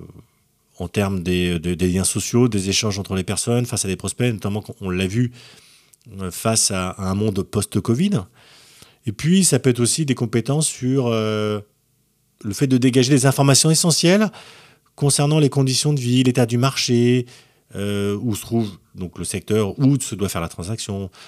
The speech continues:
Voilà, une approche pour moi qui peut servir à la fois à mieux connaître le vendeur et fournir des renseignements concrets aux acheteurs. C'est vraiment cette connaissance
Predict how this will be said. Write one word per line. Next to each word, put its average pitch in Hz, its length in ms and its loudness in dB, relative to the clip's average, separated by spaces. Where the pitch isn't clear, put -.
Voilà, 110 180 4
une 135 100 4
approche 143 340 2
pour - 160 -8
moi 165 120 0
qui 170 140 -10
peut 135 140 0
servir 135 400 2
à 123 60 0
la 117 120 0
fois 127 320 -2
à 101 100 -4
mieux 165 160 6
connaître 147 280 2
le 113 60 4
vendeur 107 360 2
et 143 60 2
fournir 117 260 -6
des 101 140 0
renseignements 107 440 -2
concrets - 500 -10
aux 104 120 -4
acheteurs. 87 320 -8
C'est - 180 0
vraiment 127 220 4
cette 117 160 0
connaissance 117 580 -2